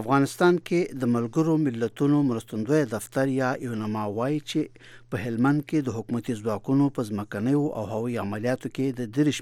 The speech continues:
ملکیانو د وژل کېدو خبر تصدیق کړی. یونما وویل چې د هلمند د ولایت د ګرمسیر ولسوالۍ د زنځیرې د دراب په سیمه کې د تېرې چهارشنبې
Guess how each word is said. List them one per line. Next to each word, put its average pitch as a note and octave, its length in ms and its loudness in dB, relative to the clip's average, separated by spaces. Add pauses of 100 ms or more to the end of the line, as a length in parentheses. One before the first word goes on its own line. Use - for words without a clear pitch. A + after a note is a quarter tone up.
ملکیانو A#2+ 460 0
د A2+ 100 -4
وژل G#2 320 -6
کېدو A2+ 220 0 (400)
خبر A2+ 360 -2
تصدیق G#2 380 -6
کړی. G2+ 180 -4 (600)
یونما G#2+ 360 -2
وویل B2+ 400 0
چې D#3+ 140 -4
د D#3 220 2
هلمند B2+ 400 4
د A#2 80 -2
ولایت A#2+ 340 0
د A#2 140 -4
ګرمسیر A#2+ 500 2
ولسوالۍ G#2+ 520 -2 (440)
د - 20 -2 (120)
زنځیرې A2+ 440 0 (120)
د G#2+ 120 -4
دراب A2 300 -2
په A#2 40 -6 (100)
سیمه A#2 260 -2
کې D#3+ 100 0 (640)
د - 20 2 (240)
تېرې F3+ 300 6
چهارشنبې A2 500 -2